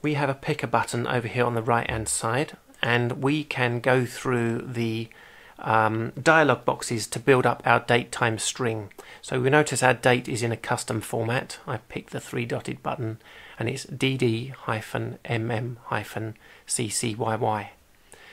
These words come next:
These boxes are not ticked because if I tick those, that means that this section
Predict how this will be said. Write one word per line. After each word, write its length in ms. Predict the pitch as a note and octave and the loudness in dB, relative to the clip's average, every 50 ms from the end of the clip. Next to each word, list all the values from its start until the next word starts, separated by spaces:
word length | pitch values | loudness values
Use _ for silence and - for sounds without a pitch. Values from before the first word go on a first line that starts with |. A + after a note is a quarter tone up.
| - - - - - - _ - | -20 -20 -20 -20 -20 -8 _ 2
These 160 | D#3 E3+ C#3 | 2 2 4
boxes 400 | - D3 C#3+ - - C#3+ C3 D3 | 2 0 0 0 0 2 4 6
are 40 | C3+ | 6
not 240 | B2+ B2 - - | 6 4 2 -2
ticked 380 | - - C3+ C3+ - - - - | 0 2 2 2 2 -2 -8 -10
because 540 | - B2 - - C3+ B2+ B2+ B2 A#2 - - | -8 -8 -2 2 4 6 6 6 6 4 2
if 140 | - B2+ - | 2 2 2
I 80 | B2+ A#2 | 2 2
tick 300 | - - - - - - | 2 0 -2 -2 0 2
those, 260 | B2+ A#2 A#2 A2 A2 | 2 2 2 2 2
that 180 | B2+ C3+ - | 2 2 2
means 280 | - B2+ A#2 A#2 A2+ G#2 | 2 2 2 2 0 0
that 160 | - - - | -4 -2 2
this 160 | - D3+ C#3 | 2 2 4
section 760 | - - - - - D3+ D3 - - - - A#2 A#2+ C#3 C#3 | 4 2 4 4 4 2 2 2 0 0 2 2 2 0 -2